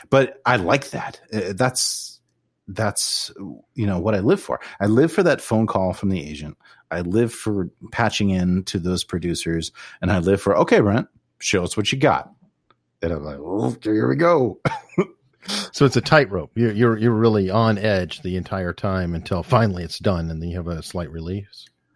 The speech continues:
Speaker 1: Oh man, it's okay. So maybe you do five hundred auditions, and maybe you get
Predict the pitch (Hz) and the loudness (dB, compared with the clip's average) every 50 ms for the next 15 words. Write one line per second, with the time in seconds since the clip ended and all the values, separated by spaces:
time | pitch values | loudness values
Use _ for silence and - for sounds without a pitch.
0 | _ _ _ _ _ _ _ _ _ _ _ _ _ _ - 147 165 104 92 123 | _ _ _ _ _ _ _ _ _ _ _ _ _ _ 2 2 2 4 6 6
1 | 139 120 95 92 - - - - - _ _ _ _ _ 117 104 - - 71 - | 6 4 4 2 0 0 0 -2 -4 _ _ _ _ _ -2 0 0 -2 -6 -6
2 | - _ _ _ _ _ _ _ _ _ _ _ - - 156 151 147 147 165 151 | -12 _ _ _ _ _ _ _ _ _ _ _ 0 2 4 6 6 6 6 4
3 | 156 147 131 107 90 101 104 104 98 - - 95 92 98 - - 92 90 85 85 | 4 4 4 4 4 4 4 4 2 2 0 0 0 0 0 -2 -2 0 0 0
4 | 80 71 78 78 - - 80 76 76 76 - - - _ _ _ _ _ _ _ | -2 -2 -4 -6 -6 -6 -6 -6 -6 -6 -8 -8 -10 _ _ _ _ _ _ _
5 | _ _ _ _ _ _ _ _ _ 101 95 101 104 101 92 92 92 92 87 80 | _ _ _ _ _ _ _ _ _ -2 0 2 2 2 0 0 0 0 0 0
6 | 87 87 87 85 | 0 -2 -2 -4